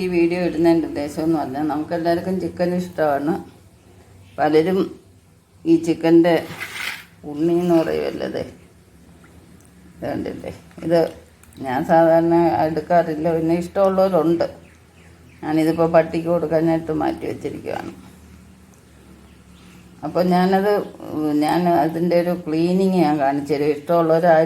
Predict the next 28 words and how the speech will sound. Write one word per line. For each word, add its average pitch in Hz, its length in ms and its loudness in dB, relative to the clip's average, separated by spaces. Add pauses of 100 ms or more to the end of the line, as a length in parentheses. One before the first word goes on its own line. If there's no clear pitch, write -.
രീതിയിൽ 160 340 -2
തന്നെ 165 220 2
ഉണ്ടാക്കി 151 420 -4
കഴിക്കണമെന്നുള്ളതാണ് 143 1000 -4
എൻ്റെ 127 200 -4
ഒരു 131 120 -4
അഭിപ്രായം. - 480 -8 (840)
അപ്പോൾ - 220 -10
അതിൻ്റെ 143 340 0
ഒരു 151 160 -6
വീഡിയോ 151 320 0
ഇടാമെന്നാണ് 151 580 0
ഇത് 143 140 -4 (260)
ചിക്കനെ 147 420 -4
കാട്ടി 147 320 -4
പ്രധാനമായിട്ട് 143 720 -2
ഇട്ടത്. 135 320 -4 (240)
ഇതിൻ്റെ 147 360 -2
ക്ലീനിങ് 147 560 -2
ആണ്. 71 140 -10 (760)
ഒരുപാട് 165 420 2
പേര് 170 240 2
ഇത് 170 80 0 (200)
മാത്രം 165 340 0 (220)
വാങ്ങിച്ചുകൊണ്ട് 160 540 0
പോയി 151 220 0
റോസ്റ്റ് 151 380 -6
ചെയ്തെടുക്കുന്നുണ്ട്. 151 840 -6